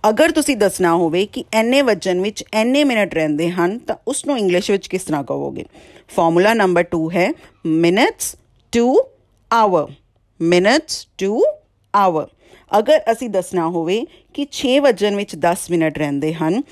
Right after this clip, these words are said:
ਤਾਂ ਉਸ ਨੂੰ ਇੰਗਲਿਸ਼ ਵਿੱਚ ਕਿਸ ਤਰ੍ਹਾਂ ਕਵਾਂਗੇ? Ten to six। So, ਅਗਰ ਇਸੇ ਤਰ੍ਹਾਂ ਅਗਰ ਦੋ ਵੱਜਣ ਵਿੱਚ ਵੀਹ ਮਿੰਟ ਰਹਿੰਦੇ ਹਨ ਤਾਂ twenty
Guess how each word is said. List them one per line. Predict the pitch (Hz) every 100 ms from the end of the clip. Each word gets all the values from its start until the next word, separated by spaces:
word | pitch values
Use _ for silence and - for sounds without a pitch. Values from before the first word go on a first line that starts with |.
| - -
ਤਾਂ | 214
ਉਸ | - -
ਨੂੰ | 247 247
ਇੰਗਲਿਸ਼ | 196 190 202 233
ਵਿੱਚ | 226
ਕਿਸ | 190
ਤਰ੍ਹਾਂ | - 214
ਕਵਾਂਗੇ? | 214 202 202 208 269 381 - _ -
Ten | 220 247 277 -
to | 214 330 554 _ _ - - 269
six। | 202 - - - _ - - - -
So, | 247 302 523 _ - _ -
ਅਗਰ | 247 294 302
ਇਸੇ | 254 - 311
ਤਰ੍ਹਾਂ | 233 185 262 403 _ _ _ -
ਅਗਰ | 240 277 302
ਦੋ | 180 226 285
ਵੱਜਣ | 277 - 247
ਵਿੱਚ | 254 262 254
ਵੀਹ | 190 240
ਮਿੰਟ | 285 269 196
ਰਹਿੰਦੇ | 170 160 170
ਹਨ | 180 165 214
ਤਾਂ | 320 190 202
twenty | 339 370 - 208 190 190 185 262